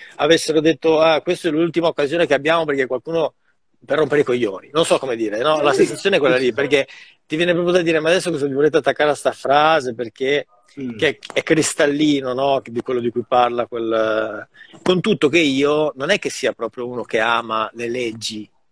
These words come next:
Speaker 1: e, e no, non so come
Speaker 2: Ah,
Speaker 1: dire.
Speaker 2: no, io, io sono critico nei confronti del D D L Zan, per dire.
Speaker 1: Però,
Speaker 2: Però
Speaker 1: comunque, se,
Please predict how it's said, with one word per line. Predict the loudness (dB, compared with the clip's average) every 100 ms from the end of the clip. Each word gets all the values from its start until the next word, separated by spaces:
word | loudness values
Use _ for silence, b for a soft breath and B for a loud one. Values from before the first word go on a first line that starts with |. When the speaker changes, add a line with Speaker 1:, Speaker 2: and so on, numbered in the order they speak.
| _
Speaker 1:
e, | -16 -14 -12
e | -8 -6
no, | -2 -2
non | -2
so | -2 -2
come | -2
Speaker 2:
Ah, | -2
Speaker 1:
dire. | 0
Speaker 2:
no, | 0 -2
io, | 2 6
io | 8 8
sono | 6 2
critico | 2 2 2
nei | -4 -6
confronti | -10 -10 -10 -8
del | -8 -8
D | -8
D | -6
L | -6 -6 -6
Zan, | -6 -6 -6
per | -8 -10
dire. | -6 -6 -4
Speaker 1:
Però, | 0 2 4 2 0 _
Speaker 2:
Però | -2 0
Speaker 1:
comunque, | 2 4 4 4 0
se, | -4 -4 -8